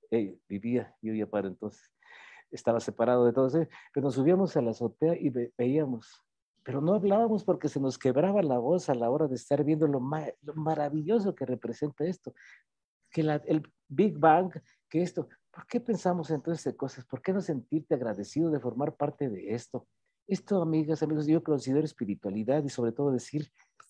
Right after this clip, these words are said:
gracias, gracias infinitas por formar parte de esto y por lo que me permites. Entonces, ¿cuál es mi identidad? ¿Cuál es mi función? ¿Cuál es la, la meta que tengo que hacer aquí? Si la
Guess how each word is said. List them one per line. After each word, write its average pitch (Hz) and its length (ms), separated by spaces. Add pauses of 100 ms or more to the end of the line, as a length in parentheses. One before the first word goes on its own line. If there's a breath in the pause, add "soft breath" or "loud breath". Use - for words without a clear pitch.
gracias, 147 600
gracias 170 440
infinitas 131 540
por 120 200
formar 131 320
parte 156 280
de 123 140
esto 156 180
y 139 40
por 131 160
lo 120 100
que 127 120
me 123 100
permites. 151 540 (320 loud breath)
Entonces, - 340
¿cuál 202 240
es 208 100
mi 147 200
identidad? 127 640
¿Cuál 190 160
es 190 60
mi 170 100
función? 143 500
¿Cuál 175 180
es 160 120
la, 147 200
la 131 160
meta 160 320
que - 120
tengo 143 260
que - 120
hacer 135 200
aquí? - 280 (1500 loud breath)
Si - 260
la 127 520